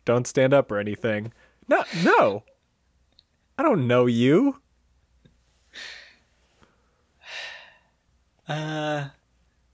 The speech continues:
Speaker 2: yeah. I mean, that's fair. I still,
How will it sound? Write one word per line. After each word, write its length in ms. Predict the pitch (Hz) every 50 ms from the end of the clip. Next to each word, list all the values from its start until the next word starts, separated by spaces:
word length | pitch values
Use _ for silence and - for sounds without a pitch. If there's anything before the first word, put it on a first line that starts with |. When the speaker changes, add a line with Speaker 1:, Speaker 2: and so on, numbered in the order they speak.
| _ _ _
Speaker 2:
yeah. 380 | 151 156 160 165 170 170 165 - _ _ _ _ _ -
I 80 | 147 151
mean, 180 | 156 156 151
that's 200 | 151 156 156 -
fair. 520 | - - 131 127 135 135 127 131 143 143 - _ _ _ _ _ _ _ _
I 80 | - 123
still, 600 | - - - - 120 127 143 156 160 143 139